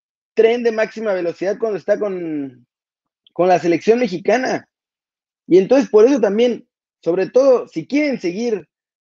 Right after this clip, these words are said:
yendo a, a lo más grande, es que Romo y Orbelín se vayan ya, porque si no, porque si no se van a estancar como se están estancando los otros seleccionados mexicanos que están en la Liga M X, la neta.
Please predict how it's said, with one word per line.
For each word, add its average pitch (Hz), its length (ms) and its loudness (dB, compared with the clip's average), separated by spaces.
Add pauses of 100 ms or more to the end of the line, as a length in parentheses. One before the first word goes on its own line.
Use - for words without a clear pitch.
yendo 240 340 0
a, 208 100 4
a 160 180 -2
lo 165 100 0
más 214 240 -2
grande, 196 480 -2 (200)
es 190 380 -2 (320)
que 175 160 -2
Romo 254 520 0
y 175 300 -2
Orbelín 180 460 -2
se 196 140 0
vayan 208 440 0
ya, 220 320 -2
porque 165 220 -10
si 156 140 -6
no, 233 300 0 (1120)
porque 151 260 -4
si 160 80 -8
no 240 140 4
se 247 80 2
van 240 140 2
a - 20 4
estancar 202 420 2
como 214 180 0
se 170 80 -4
están 208 220 -2
estancando 208 720 0
los 165 240 -2
otros 208 260 0
seleccionados 180 500 -2
mexicanos 196 400 -2
que 160 120 -8
están 190 240 -4
en 190 80 -8
la 170 100 -2
Liga 170 220 -2
M 196 140 -6
X, - 420 -12
la 127 140 -6
neta. 170 420 0